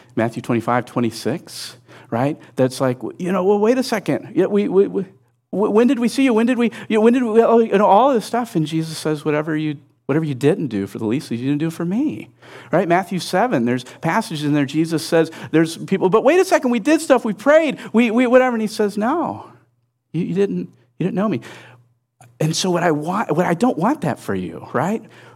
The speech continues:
I don't, what I'd rather have for you is that actually at the end of your life, when you stand before Jesus, you enter into joy, and Jesus looks at you and says, "Well done. Well done.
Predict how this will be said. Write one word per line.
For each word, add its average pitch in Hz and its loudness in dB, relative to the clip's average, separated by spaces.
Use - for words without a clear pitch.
I 156 -2
don't, 190 0
what 196 4
I'd 156 2
rather 160 0
have 220 -2
for 226 -4
you 226 0
is 139 -2
that 165 2
actually 156 0
at 135 -4
the 127 -4
end 135 0
of 156 -4
your 131 0
life, 131 -2
when 123 -2
you 113 -2
stand 120 -4
before 120 -4
Jesus, 110 -6
you 101 -2
enter 117 -2
into 113 -2
joy, 117 -2
and 120 2
Jesus 127 -4
looks 120 -6
at - -10
you 139 0
and 120 0
says, 107 -2
"Well 117 0
done. 95 -6
Well 165 0
done. 98 -10